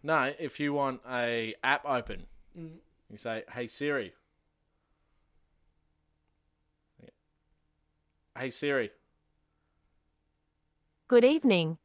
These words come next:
Speaker 1: Oh, why did it do it again? Hang on. "Hey Siri, asio TikTok." And the app's open.
Speaker 2: Okay, so
Speaker 1: So if you say asio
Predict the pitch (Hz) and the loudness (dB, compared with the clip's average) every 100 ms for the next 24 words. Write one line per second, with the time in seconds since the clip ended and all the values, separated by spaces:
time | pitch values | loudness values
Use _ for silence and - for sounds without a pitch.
0 | _ 147 156 _ _ _ _ _ _ _ | _ -14 -14 _ _ _ _ _ _ _
1 | - 202 240 214 208 190 156 165 107 _ | -14 -12 -12 -16 -14 -14 -14 -16 -20 _
2 | 117 110 - _ _ _ _ 143 - 160 | -16 -16 -18 _ _ _ _ -4 2 4
3 | 143 110 - _ _ _ - 156 - 170 | 4 2 -8 _ _ _ 0 0 2 0
4 | 160 151 151 151 147 135 _ _ _ _ | 4 6 8 6 6 0 _ _ _ _
5 | _ _ _ _ _ _ - 131 113 95 | _ _ _ _ _ _ -8 -6 -6 -10
6 | - _ _ _ _ _ _ _ _ _ | -12 _ _ _ _ _ _ _ _ _
7 | _ _ _ _ _ _ _ _ _ _ | _ _ _ _ _ _ _ _ _ _
8 | _ _ _ _ _ _ _ _ _ _ | _ _ _ _ _ _ _ _ _ _
9 | _ _ _ _ _ _ _ 123 120 113 | _ _ _ _ _ _ _ -6 -4 -4
10 | - 117 110 - - - 160 190 160 175 | -4 -6 -6 -12 -20 -18 -6 -4 -4 -6
11 | - 165 147 - _ _ _ 135 123 180 | -4 -2 -2 -6 _ _ _ -2 -2 -2
12 | 170 175 139 127 139 147 156 123 113 175 | 2 4 4 4 2 2 0 0 2 -2